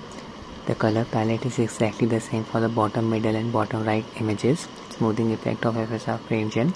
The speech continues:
will work properly. Displays are working properly for all of the images. Disable debug view. I'll also enable anti-lag two's latency monitor. Press its hotkey combo, Alt Shift and L.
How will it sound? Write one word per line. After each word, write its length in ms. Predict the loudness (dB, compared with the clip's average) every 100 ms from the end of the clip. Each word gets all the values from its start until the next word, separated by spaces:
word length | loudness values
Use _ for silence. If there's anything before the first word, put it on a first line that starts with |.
| 2
will 180 | 2
work 240 | 2 2 2
properly. 480 | 2 2 2 2 2 -2 -14 -14 -14 -14 -14 -16 -6 -2
Displays 460 | -2 0 0 2
are 100 | 0
working 360 | 0 0 -2 -4
properly 420 | -2 -2 0 0
for 140 | 0
all 160 | 0 2
of 140 | -2 -2
the 80 |
images. 480 | -2 -2 2 2 2 -6 -14 -16 -16 -16 -16 -16 -14
Disable 380 | -4 0 0
debug 340 | 0 -2 -2 -2
view. 240 | 4 4 4 -8 -16 -16 -16 -16 -16 -16 -16 -16 -16 -2
I'll 160 | 2 6
also 280 | 6 4 4
enable 480 | 6 6 6 4 2
anti-lag 540 | 0 0 2 2 2 2
two's 260 | 0 2
latency 460 | 2 2 0 -2 0
monitor. 400 | 0 0 0 -2
Press 360 | 2 0 0 -8 -6
its 220 | -6 0
hotkey 380 | 4 4 6 4
combo, 440 | 6 4 8 6 6 -12 -14 -14 0
Alt 220 | 4 4
Shift 280 | 4 2 2
and 120 | 2
L. 160 | 4 4